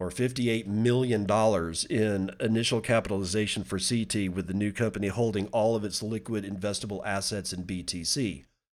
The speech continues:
The move marks a significant departure from Aker's usual investments in oil exploration and marine biotech sectors. Tweeting on Friday, C T revealed that it had already purchased one thousand one hundred and seventy B T C.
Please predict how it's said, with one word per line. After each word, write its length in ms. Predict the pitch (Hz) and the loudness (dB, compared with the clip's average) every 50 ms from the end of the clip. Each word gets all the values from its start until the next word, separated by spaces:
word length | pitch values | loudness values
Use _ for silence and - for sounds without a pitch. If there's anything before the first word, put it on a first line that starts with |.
| - - - - - - - - | -20 -20 -20 -20 -20 -20 -12 -4
The 80 | - 117 | -2 0
move 300 | 131 139 143 147 139 127 | 2 4 4 4 4 4
marks 280 | 139 135 127 135 - - | 2 2 2 2 0 -2
a 60 | 113 | -2
significant 640 | - - 120 107 110 120 127 120 131 123 127 104 | 0 0 -2 0 0 0 0 0 0 -2 -4 -4
departure 500 | 101 95 90 - 131 120 120 120 - 120 | -4 -6 -4 -2 0 0 0 0 -2 -4
from 200 | 98 - 101 98 | -6 -4 -6 -6
Aker's 440 | - 117 113 110 - 123 110 101 92 | -4 -4 -6 -4 -2 -2 -2 -2 -2
usual 540 | 95 98 107 113 123 135 123 123 120 107 107 | -4 0 2 4 4 4 4 2 0 -2 -2
investments 760 | 101 95 92 110 113 117 - - 110 98 92 90 - - - - - _ _ _ _ - | -4 -4 -2 -2 0 0 -2 -2 -2 -4 -4 -2 -4 -4 -6 -6 -12 _ _ _ _ -4
in 200 | - 117 110 101 - - | -2 -2 0 -2 -2 0
oil 300 | 120 120 127 127 123 123 | 2 2 4 4 2 0
exploration 800 | 113 107 - - - 113 107 107 117 113 113 110 - 127 117 110 | -2 -4 -4 -6 -6 -4 -2 0 0 0 0 0 0 -2 -2 -2
and 140 | 104 98 98 | -2 -2 -4
marine 400 | 104 104 107 110 110 104 98 92 | -4 -4 -2 -2 -2 -2 -2 0
biotech 560 | 101 101 101 101 101 95 - 101 98 95 - | 0 0 0 0 -2 -2 -4 -4 -6 -4 -4
sectors. 560 | - - 110 87 - - 90 90 92 95 - | -4 -4 -4 -6 -6 -6 -8 -6 -6 -6 -6
Tweeting 440 | - - 127 123 123 127 123 117 110 | -6 -2 0 0 2 2 2 2 0
on 120 | 98 95 | 0 -2
Friday, 520 | 92 - 135 127 123 123 117 107 98 95 95 | -4 -2 0 2 2 2 2 0 0 -2 0
C 260 | 92 - 127 117 113 | -2 -2 -2 -2 -2
T 380 | 110 - 123 117 110 110 107 - - - - - - - - | -2 -2 -2 -2 -2 -2 -4 -6 -10 -18 -20 -20 -14 -6 -4
revealed 420 | 110 110 98 113 120 123 120 110 | -2 -2 0 2 4 4 4 2
that 140 | 104 107 107 | 0 -2 -2
it 100 | 107 107 | 0 0
had 140 | 104 107 110 | 0 0 0
already 500 | 107 117 117 117 117 120 113 107 110 104 | 0 2 0 0 2 0 0 0 -2 -2
purchased 580 | 95 - - 127 131 123 123 113 101 92 - | 2 2 2 2 2 -2 -2 -4 -6 -6 -6
one 300 | 98 95 95 110 117 113 | -6 -4 -2 0 0 0
thousand 460 | 107 117 110 107 104 98 92 107 101 | 0 0 0 0 0 -2 -4 -4 -4
one 140 | 101 107 104 | -4 -2 -2
hundred 260 | 110 113 104 95 85 | -2 -2 -2 -2 -4
and 120 | 92 90 82 | -4 -4 -4
seventy 400 | - - 107 101 98 95 92 92 | -2 0 0 -2 -2 -4 -4 -6
B 200 | 87 92 90 90 | -4 -4 -6 -6
T 200 | - - 95 92 | -6 -6 -6 -4
C. 500 | 92 - 113 113 107 101 92 90 92 | -2 -2 -2 -2 -2 -2 -4 -4 -8